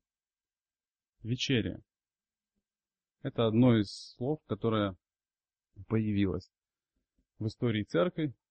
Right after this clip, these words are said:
А, это отсылает нас к историческому факту последней вечери нашего Господа Иисуса Христа со своими учениками и апостолами. <clears throat> По-другому это, а, событие может называться еще как причастие,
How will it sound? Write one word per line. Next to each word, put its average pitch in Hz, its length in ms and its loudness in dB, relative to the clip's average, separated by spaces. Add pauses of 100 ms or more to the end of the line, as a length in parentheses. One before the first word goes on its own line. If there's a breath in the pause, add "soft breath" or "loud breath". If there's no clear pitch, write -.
(320)
А, 104 380 -6 (1400)
это 117 280 -2
отсылает 123 580 2
нас 107 400 -2
к - 80 -14
историческому 113 580 -2
факту 151 560 -2
последней 127 540 4
вечери 131 600 0 (360)
нашего 113 340 0
Господа 113 360 -4
Иисуса 113 240 -6
Христа 120 260 -2
со 131 80 -6
своими 123 300 0
учениками 120 680 4
и - 20 2
апостолами. - 600 -2 (840)
<clears throat> 175 720 6
По-другому 202 520 6
это, 165 180 0 (320)
а, 117 180 2
событие 135 600 4
может 123 260 2
называться 117 500 0
еще 104 220 -6
как 98 240 -10
причастие, 170 680 -2